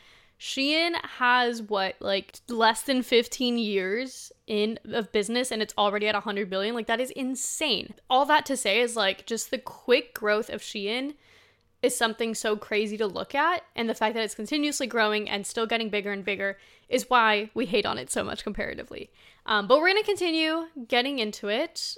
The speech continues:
Um, so let's talk, like, revenue, because obviously we know as sustainability, like, fashion people, sustainable fashion people, I don't know what I'm saying,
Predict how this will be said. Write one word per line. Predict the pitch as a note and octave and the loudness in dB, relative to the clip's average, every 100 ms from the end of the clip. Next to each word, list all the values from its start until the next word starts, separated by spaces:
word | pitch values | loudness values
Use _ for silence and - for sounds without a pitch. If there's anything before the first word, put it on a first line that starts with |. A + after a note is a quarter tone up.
| - | 2
Um, | A#3 A#3 A3+ A3+ A3+ | 6 8 6 4 -2
so | - | 2
let's | C#4 D4 - | 2 2 0
talk, | E4 E4 E4 | 2 2 2
like, | D#4 D4 - _ _ _ _ - | 0 0 -8 _ _ _ _ -4
revenue, | G#3 G3+ A#3+ - - - A3 | 2 2 2 -4 -6 -12 -10
because | A#3 G3+ G#3 G3 G3 G#3 | -10 -4 -2 0 -2 -2
obviously | G#3 G#3 A3+ - F#3+ F#3+ - - A#3 G3+ G3 | -4 -2 -6 -8 -8 -8 -10 -14 -16 -16 -10
we | A3 | -6
know | G#3+ F#3 F#3 G3 A#3 G3+ - | -4 -2 -4 -6 -10 -12 2
as | G#3 G3+ G3 | 4 4 0
sustainability, | - G#3+ G#3+ G#3 G3+ G3+ G3 G3 | -8 -4 -2 -2 -2 -2 -2 -4
like, | G3 F#3+ - - _ _ - | -4 -4 -6 -16 _ _ -6
fashion | - G#3 G#3+ A3 G3+ G3+ A3 _ _ _ _ | 0 2 0 -4 -6 -8 -14 _ _ _ _
people, | - B3 G#3 G3 | -8 -2 0 0
sustainable | A#3 A3 A#3 G3+ | -4 -6 -4 0
fashion | G3 G3+ F#3+ | 0 0 -4
people, | F#3+ F#3+ F#3+ - | -12 -12 -10 -4
I | |
don't | G3+ | -4
know | F3+ | -4
what | F3+ | -8
I'm | |
saying, | F3 - | -10 -10